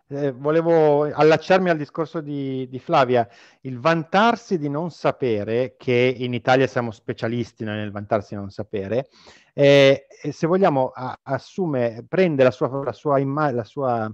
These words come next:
la sua esemplificazione migliore proprio nel campo dell'informatica. Cioè il, il me-, il meglio del vantarsi di non sapere è proprio la scelta dell'informatica.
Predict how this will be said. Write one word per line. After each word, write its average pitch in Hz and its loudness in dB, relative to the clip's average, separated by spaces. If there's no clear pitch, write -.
la 123 -16
sua - -6
esemplificazione 170 0
migliore 151 0
proprio 156 -6
nel 139 -4
campo 135 -2
dell'informatica. 104 -10
Cioè 127 0
il, 135 -2
il 123 -6
me-, 135 0
il 139 -2
meglio 147 2
del 120 0
vantarsi 131 0
di 139 -2
non 143 -4
sapere 170 0
è 143 2
proprio 139 -4
la 123 0
scelta 147 -2
dell'informatica. 120 -6